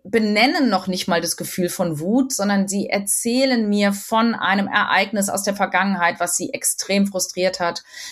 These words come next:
mit starken Emotionen einhergeht. Und das, was aber so deutlich wird, das ist oft ja schon im, im Ausdruck, in der Sprache, in der Kraft und auch in der Wortwahl, ist, dass es hier um Wut geht, ne, um Ärger. So,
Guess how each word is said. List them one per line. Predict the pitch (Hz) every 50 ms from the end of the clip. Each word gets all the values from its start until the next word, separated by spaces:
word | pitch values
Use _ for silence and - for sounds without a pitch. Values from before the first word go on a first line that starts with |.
| - _
mit | 196 190 -
starken | - - 185 202 233 226 220 -
Emotionen | - 196 190 185 - - 208 214 220 202
einhergeht. | 175 185 196 185 180 180 185 185 180 180 180
Und | 175 190 208
das, | 240 262 262
was | 262 233 202
aber | 170 196 202 180
so | 175 165
deutlich | 143 180 180 220 311 - - 214 202 196 -
wird, | 160 160 156 156
das | 165 -
ist | - - - -
oft | - 208 202 -
ja | - 196
schon | 185 - - 180 180 180 180 - - - _ _
im, | _ 180 190 180 170 165
im | - 180 165
Ausdruck, | 143 175 247 320 302 - - - 165 151 180
in | 175
der | 170 170
Sprache, | - - - 160 160 196 - - - 190 185 208 226 254 254 - - - -
in | _ -
der | 185 180 175
Kraft | - - 185 202 254 254 - - -
und | - 196
auch | 190 - -
in | 190
der | 180 170 151
Wortwahl, | 160 160 190 202 202 175 170 165 170 185 190 -
ist, | 180 175 -
dass | 175 160
es | 175 185
hier | - - 196 190
um | 165 202 - 147
Wut | 160 202 208 202 202 - - _
geht, | - 147 139 139 135 - -
ne, | - 147 -
um | 180 202
Ärger. | 196 165 170 190 185 175 135 127 - _ _ _ _
So, | - - 180 151 139